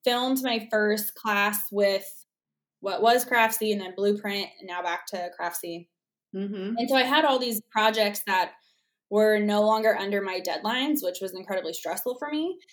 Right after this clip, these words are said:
Speaker 1: And, um, so that spring I was talking to my husband and I was like, "I really need help. Like, I don't need full-time. I can't provide full-time, but I just need someone to help me sew my samples, someone who can help me cut and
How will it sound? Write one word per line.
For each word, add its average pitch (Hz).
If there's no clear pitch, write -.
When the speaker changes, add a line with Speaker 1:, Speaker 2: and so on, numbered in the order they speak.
Speaker 1:
And, 220
um, 208
so 233
that 220
spring 233
I 196
was 202
talking 208
to 208
my 196
husband 202
and 175
I 170
was 165
like, 175
"I 233
really 185
need 165
help. -
Like, 185
I 196
don't 233
need 247
full-time. 190
I 180
can't 208
provide 202
full-time, 175
but 180
I 208
just 208
need 349
someone 466
to -
help -
me 214
sew 208
my 170
samples, 311
someone 208
who 196
can 202
help 170
me 170
cut 196
and 151